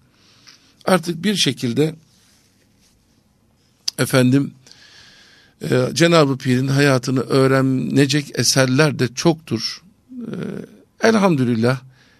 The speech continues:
eskisi kadar da böyle dağınık falan değil. Yani biraz daha derli toplu malumat vardır. O sebepten müsaadenizle ilk bölümü ve ilk bölümün sonuna doğru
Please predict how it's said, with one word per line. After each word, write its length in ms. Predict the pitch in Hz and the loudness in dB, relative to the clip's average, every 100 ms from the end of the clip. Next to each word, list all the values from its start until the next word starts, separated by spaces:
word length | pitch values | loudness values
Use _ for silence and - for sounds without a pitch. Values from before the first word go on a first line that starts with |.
| _ | _
eskisi 400 | - 175 - 156 | -2 -2 0 -2
kadar 420 | 160 147 143 139 123 | 0 2 4 2 4
da 200 | 131 - | 0 0
böyle 260 | 139 131 | -2 0
dağınık 360 | 135 135 143 135 | 2 2 2 -2
falan 420 | - 123 123 120 | 0 2 4 2
değil. 160 | 110 101 | -2 -2
Yani 380 | 120 120 117 113 _ _ _ _ _ | -2 0 -2 -6 _ _ _ _ _
biraz 300 | 185 143 113 | 2 4 2
daha 220 | 127 139 | -2 0
derli 300 | 127 123 143 | 0 0 -2
toplu 320 | 131 113 - | -2 -6 -4
malumat 580 | 151 123 117 113 147 156 | -2 0 0 0 -2 -2
vardır. 480 | 117 110 110 156 - _ _ _ - - - _ _ _ _ _ _ | -2 -2 -4 -8 -10 _ _ _ -20 -20 -20 _ _ _ _ _ _
O 60 | - | -2
sebepten 520 | - 208 185 160 156 | 0 4 4 6 2
müsaadenizle 720 | 151 143 180 170 185 190 127 139 | 2 2 4 4 4 2 0 0
ilk 320 | 196 190 - | -2 -4 0
bölümü 480 | 147 123 113 139 185 _ _ _ _ - | 2 4 2 0 -4 _ _ _ _ 0
ve 100 | 143 | 2
ilk 220 | 180 - | 0 2
bölümün 340 | 151 135 123 | 4 6 4
sonuna 440 | 117 - 156 156 147 | 2 0 2 2 2
doğru 400 | 110 107 131 | 0 0 -2